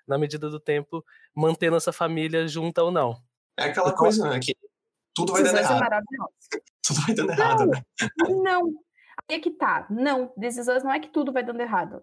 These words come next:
Speaker 3: This Is Us é a vida. A vida não dá
Speaker 1: Uhum.
Speaker 3: errado ou não dá certo. Ela só é.
Speaker 2: Pode ser.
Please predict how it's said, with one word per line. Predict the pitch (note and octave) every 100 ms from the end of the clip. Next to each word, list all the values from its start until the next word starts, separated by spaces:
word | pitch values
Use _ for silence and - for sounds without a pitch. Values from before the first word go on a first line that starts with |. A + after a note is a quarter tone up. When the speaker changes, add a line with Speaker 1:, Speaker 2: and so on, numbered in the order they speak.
| G3
Speaker 3:
This | A3 B3+
Is | B3
Us | A#3
é | C4
a | C4+
vida. | D4+ F#3 E3+ - _ _ _ _ _ A#3
A |
vida | B3+
não | B3+ A#3+
dá | B3+
Speaker 1:
Uhum. |
Speaker 3:
errado | - A#3 F3+ F3 -
ou | G3+ G#3+
não | A3
dá | G#3+
certo. | - F#3+ F#3 - -
Ela | F3+
só | F#3 G3
é. | C4+ F#3+ - _ _ _ _ _ _ _
Speaker 2:
Pode | - B2
ser. | B2+